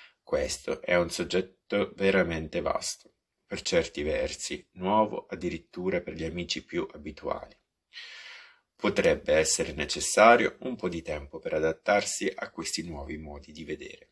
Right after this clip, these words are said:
Non bloccate la vostra visione con conclusioni troppo affettate. Pensate seriamente e attentamente e non lasciate che le vostre emozioni inconsce vi giochino un brutto scherzo, offuscando il vostro giudizio.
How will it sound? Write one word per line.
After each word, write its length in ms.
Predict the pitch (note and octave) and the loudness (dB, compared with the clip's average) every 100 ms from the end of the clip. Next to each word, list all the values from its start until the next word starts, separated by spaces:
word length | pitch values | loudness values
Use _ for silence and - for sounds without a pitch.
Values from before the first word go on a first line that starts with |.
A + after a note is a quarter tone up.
| _ _ _ _ _ - - _ | _ _ _ _ _ -20 -20 _
Non 220 | G2+ G2 | -2 0
bloccate 480 | E2 D#2+ - D2+ - | 0 -2 2 2 2
la 120 | D#2 | 0
vostra 340 | D#2 D2+ - D#2 | 2 0 -4 -6
visione 400 | D2+ D2 F#2+ G2 | -4 0 0 0
con 200 | - D2+ | -4 -10
conclusioni 760 | - - - - D#2 D#2 D2 | -14 -18 -14 -12 -10 -10 -12
troppo 360 | - - D#2 - | -6 -2 0 -2
affettate. 760 | - - - - - - - _ _ _ - _ | -10 -14 -12 -10 -8 -12 -20 _ _ _ -20 _
Pensate 420 | B2 A2 D3 - | -4 -2 -2 -4
seriamente 800 | - - D2 D2+ G2 A#2 A#2+ - | -8 -8 -8 -2 0 0 -2 -6
e 160 | - A2+ | -2 0
attentamente 920 | F#2 - D2+ D2 - C2+ C#2 - _ _ | 0 0 -6 -6 -8 -10 -14 -16 _ _
e 100 | - | -10
non 160 | E2+ E2 | -4 0
lasciate 400 | D#2+ - - G#2+ | 2 2 2 0
che 80 | |
le 100 | D#2+ | 0
vostre 380 | D2+ D2+ - - | -2 -4 -6 -8
emozioni 500 | D2 D2+ - - D2 | -8 -8 -8 -6 -8
inconsce 760 | C#2+ - E2 G2 G#3+ - - - | -12 -6 -2 0 -2 -4 -8 -8
vi 140 | A#2 | -8
giochino 400 | - - - E2 | -2 -2 -2 -8
un 80 | D#2 | -10
brutto 280 | C#2+ - - | -10 -12 -14
scherzo, 640 | - - - - - - _ _ - | -16 -14 -16 -16 -20 -20 _ _ -2
offuscando 720 | F2+ - - - C2+ C#2 D2+ | -2 0 -6 -6 -8 -6 -8
il 80 | |
vostro 360 | D2 - - - | -8 -10 -10 -10
giudizio. 640 | - - - _ - - | -10 -12 -16 _ -12 -12